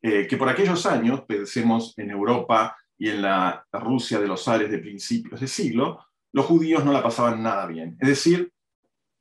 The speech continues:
pertenecía a una minoría que era perseguida. Ni que hablar con lo que sucede después,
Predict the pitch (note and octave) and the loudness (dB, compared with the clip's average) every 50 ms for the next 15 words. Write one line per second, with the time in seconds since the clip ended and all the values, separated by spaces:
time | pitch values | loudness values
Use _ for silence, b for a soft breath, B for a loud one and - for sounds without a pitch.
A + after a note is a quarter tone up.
0 | - - - - - B2 - C#3 C3 A#2+ A#2+ A#2 - G3 F#3+ F3 D#3 C#3+ C3+ B2+ | -16 -8 -2 -2 0 0 2 2 4 2 2 0 -2 -2 2 2 4 4 4 2
1 | B2 B2 A#2+ A2+ A2+ A2 A2+ A#2+ C3 C#3 C#3+ C#3+ C3 B2+ B2+ C3+ C3+ - - A#2 | 2 2 2 2 0 0 0 2 2 4 2 2 2 0 0 -2 -2 -4 -4 -4
2 | A2 A2+ B2 B2 A#2+ - - - G#2 - - A#2+ A2+ G#2+ F#2+ F#2 F2+ E2 - - | -2 -2 -2 -2 -4 -4 -6 -8 -8 -6 -4 -4 -4 -4 -4 -4 -6 -6 -4 0
3 | C3+ C#3 D3+ D3 D3+ - E3 E3 E3 E3+ D#3+ D#3 D#3+ D#3+ - - _ _ _ _ | 2 4 4 4 4 4 2 4 4 2 2 0 0 -4 -6 -14 _ _ _ _
4 | _ _ - A#2+ A2+ G#2+ - A#2 A#2 - B2 A#2 - D3 C#3 A#2+ A2 G2 G2+ G2+ | _ _ -6 -4 -4 -2 -2 -4 -4 -4 -4 -2 0 2 2 2 2 0 -2 -6
5 | - - B2 A#2+ B2 A#2+ - - _ | -6 -2 -2 -2 -2 -2 -6 -12 _